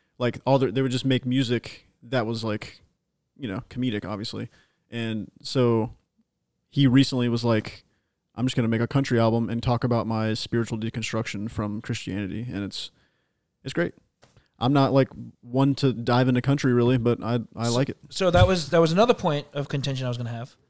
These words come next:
Speaker 2: What the fuck are you listening to this? That shocks me, 'cause I
Speaker 1: Yeah.
Speaker 2: didn't know you liked
Speaker 1: I
Speaker 2: stuff.
Speaker 1: don't
Speaker 2: I know you
Speaker 1: usually.
Speaker 2: like other stuff.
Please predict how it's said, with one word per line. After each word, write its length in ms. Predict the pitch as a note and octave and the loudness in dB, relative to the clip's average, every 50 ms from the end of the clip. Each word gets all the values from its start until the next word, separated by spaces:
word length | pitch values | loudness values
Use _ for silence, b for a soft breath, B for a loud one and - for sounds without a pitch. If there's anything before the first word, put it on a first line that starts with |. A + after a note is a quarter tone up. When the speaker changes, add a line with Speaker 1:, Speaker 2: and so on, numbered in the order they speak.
| _ _ _ _ _ _ _ - | _ _ _ _ _ _ _ -10
Speaker 2:
What 80 | G#3 | -8
the 60 | A3+ | -4
fuck 240 | - - C4 - - | 0 0 0 0 0
are 20 | F#3 | 0
you 80 | F#3+ C#4 | 0 0
listening 300 | E4 D4+ - C#3+ B2+ A2+ | 0 0 -2 -2 -4 -6
to 100 | - A#2+ | -6 -8
this? 300 | G#2 G2+ G2+ - - - _ _ _ _ _ _ _ _ | -10 -10 -10 -12 -14 -16 _ _ _ _ _ _ _ _
That 140 | - E3+ D#3 | 2 4 4
shocks 380 | - - G#3+ A#3 C4+ - - | 4 4 4 2 2 0 -4
me, 220 | - A#2+ C3 D3+ - _ _ _ _ _ _ _ _ - | -6 -6 -8 -10 -12 _ _ _ _ _ _ _ _ -6
'cause 100 | - E3+ | 2 4
I 40 | - | 6
Speaker 1:
Yeah. 60 | D3 | 6
Speaker 2:
didn't 160 | F3+ F#3 F3+ F3+ | 6 4 4 4
know 80 | F#3 | 2
you 220 | F3+ F3 E3+ E3+ D#3 | 2 2 2 0 2
liked 360 | D#3 F3 G#3+ A3+ - - _ _ _ _ _ _ _ _ _ _ - | 2 2 2 2 -2 -8 _ _ _ _ _ _ _ _ _ _ 2
Speaker 1:
I 120 | - C3 C#3 | 4 6 8
Speaker 2:
stuff. 220 | B2+ E3+ G3 A#3+ | 8 8 8 8
Speaker 1:
don't 120 | A3+ - - | 8 6 6
Speaker 2:
I 80 | E3+ | 6
know 100 | G3+ A3 | 6 6
you 120 | - C#3 E3 | 6 8 10
Speaker 1:
usually. 220 | G#3 G#3 F3 D#3 D#3+ | 10 10 10 10 10
Speaker 2:
like 60 | G#3+ | 10
other 140 | - C#4+ A3+ | 8 6 4
stuff. 400 | - - C#3+ B2+ C#3 - - | 0 -2 -2 -4 -4 -6 -10